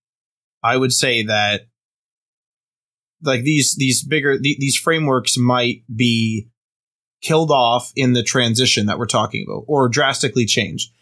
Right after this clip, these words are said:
Again, this is all speculation. Um, it's just opinion and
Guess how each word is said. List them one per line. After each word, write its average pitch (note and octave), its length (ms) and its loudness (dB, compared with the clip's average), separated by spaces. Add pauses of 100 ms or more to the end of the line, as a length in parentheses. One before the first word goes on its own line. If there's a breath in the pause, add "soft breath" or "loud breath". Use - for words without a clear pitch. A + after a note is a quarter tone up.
(120)
Again, D3+ 260 0
this F3+ 160 0
is C#3 100 0
all D#3+ 300 2
speculation. B2 960 0 (480)
Um, G#2+ 540 0
it's A#2 180 -2
just - 180 -2
opinion B2+ 640 -2
and A2 440 -2